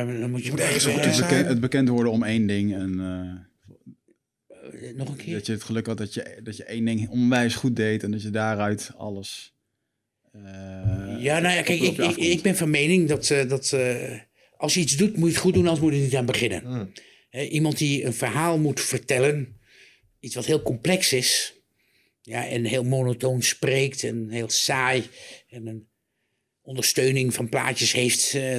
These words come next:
Speaker 1: dat het nou net niet is, eh, moet je het helemaal niet aan beginnen. Want je gaat daar staan voor een groep mensen. Die mensen zitten allemaal met hun a-, armen over elkaar.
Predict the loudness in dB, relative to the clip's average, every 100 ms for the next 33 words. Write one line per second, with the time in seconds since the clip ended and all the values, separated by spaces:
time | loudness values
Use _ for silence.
0 | -4 -4 -4 -2 0 2 2 0 0 2
1 | 2 2 2 0 -6 _ _ _ _ _
2 | _ _ _ _ _ _ _ _ _ -14
3 | -10 -10 -12 -20 -20 -20 -8 -2 0 0
4 | 0 2 0 -2 -2 -2 -4 -6 -8 -6
5 | -8 -10 -10 -6 -4 -2 0 0 0 0
6 | -2 -2 -2 -2 -6 -4 -2 -2 -4 -8
7 | -20 -14 -6 -2 0 0 0 0 -2 -4
8 | -6 -6 -2 -2 0 0 -2 -4 -2 -4